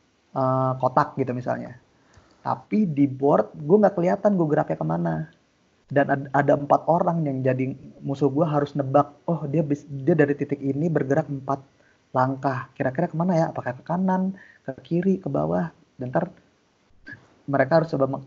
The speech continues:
tapi gue ada tujuan tertentu yang gue harus capai.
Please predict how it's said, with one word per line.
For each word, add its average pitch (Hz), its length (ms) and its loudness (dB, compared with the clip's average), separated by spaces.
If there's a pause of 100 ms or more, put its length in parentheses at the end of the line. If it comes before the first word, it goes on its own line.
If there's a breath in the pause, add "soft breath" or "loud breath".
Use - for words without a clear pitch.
tapi 139 260 0
gue 160 220 2
ada 156 160 6
tujuan 143 600 4
tertentu 143 340 0
yang 156 160 2
gue 135 80 2
harus 139 160 2
capai. 131 540 2